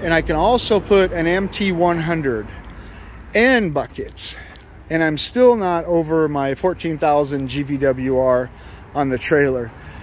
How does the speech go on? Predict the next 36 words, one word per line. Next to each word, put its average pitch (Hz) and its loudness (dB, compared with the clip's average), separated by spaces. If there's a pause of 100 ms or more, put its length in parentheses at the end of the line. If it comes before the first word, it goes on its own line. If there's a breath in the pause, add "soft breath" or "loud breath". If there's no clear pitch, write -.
(180 loud breath)
So 165 0
that's 247 4
pretty 196 2
neat 156 4
to 175 -4
be 190 4
able 208 4
to 147 -2
show 202 2
up 190 2
with 185 4
an 240 0
excavator 180 0
and 247 2
a 220 2
skid 143 -2
steer, 143 -2 (520 loud breath)
not 170 0
non-C 240 2
D 233 2
L, 156 4 (360)
on 190 2
the 185 0
same 180 0
trailer. 139 0 (200 loud breath)
That's 156 0
pretty 208 0
neat. 185 0 (460 loud breath)
And 160 0
think 294 2
about 202 4
what 180 4
I 165 6
just 151 -4
said 143 4
too, 139 2